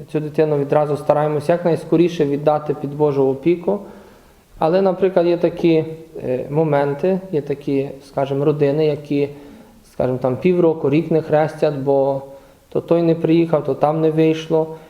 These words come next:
і так далі. І ми, е, хрещення робимо якби при нагоді. При нагоді. Так само сповідь. Ну, посповідаюся, як там, не знаю, надихне мене Бог, поки що не відчуваю, що це потрібно,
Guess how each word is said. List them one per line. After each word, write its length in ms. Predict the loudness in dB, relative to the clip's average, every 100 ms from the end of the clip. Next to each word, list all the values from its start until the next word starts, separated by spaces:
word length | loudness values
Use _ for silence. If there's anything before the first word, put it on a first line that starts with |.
| -14 -12
і 60 |
так 220 | -2 0
далі. 200 | 2 0 0 -2
І 200 | 0 0
ми, 160 | 2
е, 140 | 2 -2 -8 -18 -20 -20 _ -14 -2
хрещення 480 | 0 2 0 0 2
робимо 400 | 2 2 2 4
якби 400 | 2 0 0 -2
при 240 | 2 2
нагоді. 640 | 2 2 2 2 0 -4 -10 -14 -20 -20 _ _ _ _ _ _ _ _ -6
При 140 | -4
нагоді. 460 | -2 -2 -4 -6 -14 -20 _ _ _ -20 -20 -6
Так 160 | -2
само 260 | 2 2 0
сповідь. 640 | -2 0 2 0 -6 -12 -20 -20 -20 _ _ _
Ну, 140 | -6
посповідаюся, 800 | -2 -4 0 0 2 2 0 0 0
як 200 | 0 0
там, 320 | -2 -2 -8 -14 -12
не 100 | -10
знаю, 300 | -6 -4 -2
надихне 500 | -2 -2 -2 0 0
мене 220 | 0 -2
Бог, 300 | -2 -2 -2
поки 320 | -4 -6 -4 -6
що 260 | -4 -4 -6 -16 -20 _
не 120 | -2 0
відчуваю, 560 | 0 0 0 2 0
що 120 | -4
це 140 | -4 -4
потрібно, 680 | -2 -2 0 2 2 -2